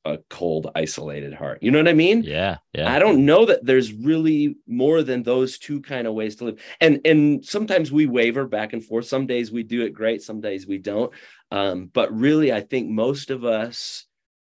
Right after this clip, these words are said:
Speaker 1: have the choice, get to choose which realm to live in, which way to live. Um, and I'm just choosing what I think is better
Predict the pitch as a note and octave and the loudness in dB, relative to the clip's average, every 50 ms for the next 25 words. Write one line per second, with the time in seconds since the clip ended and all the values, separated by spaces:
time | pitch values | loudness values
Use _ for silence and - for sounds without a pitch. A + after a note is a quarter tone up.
0 | - - B2 A#2+ B2 A2+ A2 A2 G#2+ - - - C3 A#2 G#2+ F#2+ F#2+ F#2+ - - | -6 -4 -2 -2 -2 -2 -4 -6 -6 -6 -6 -2 0 2 2 2 2 0 -4 -6
1 | - C3+ C3+ - - - G#2 - - - - D3+ D3 A2 F#2 F2 F2 F#2 G2 G2+ | -4 -4 -4 -4 -6 -12 -14 -12 -12 -8 -4 -2 -2 -2 -2 -2 -4 -8 -8 -12
2 | - - - _ _ _ _ _ - G2 G2+ B2 A#2 - F#2 F#2+ G#2+ A2 A2 A2 | -14 -16 -18 _ _ _ _ _ -6 -2 0 0 0 -2 -4 0 2 2 4 4
3 | A2 A2 G#2+ G#2+ G2+ F#2+ F2+ F#2+ G2 G2 G2 F#2+ F#2 E2 D#2+ D#2+ D#2+ E2+ F2+ - | 4 2 0 0 -4 -4 -2 0 0 0 0 -2 -4 -6 -6 -6 -6 -8 -10 -10
4 | - D#2+ D#2 D#2+ D2 D2+ D2+ D2+ D#2 D2+ D2 D2 D2+ D2 - - _ _ _ _ | -6 -4 -4 -4 -4 -4 -8 -10 -10 -10 -10 -10 -10 -12 -16 -20 _ _ _ _
5 | _ _ _ - F2 E2+ D#2+ D2+ D2 D2 - - E2+ F#2 G2 A#2 B2 A2+ A#2 A2+ | _ _ _ -10 -6 -4 -4 -4 -4 -6 -6 -4 -2 0 0 0 0 0 -2 -4
6 | A2 - - B2 A2+ G#2 G#2 G2+ G2 F#2+ F#2+ F#2+ F#2 - G#2+ F#2 - F2 D#2+ D#2 | -4 0 2 2 2 2 2 0 0 0 0 -2 -2 -4 -4 -6 -6 -8 -8 -4
7 | E2+ F#2+ G#2 F#2+ D#2+ C#2+ C#2+ | -4 -2 -2 -2 -4 -6 -8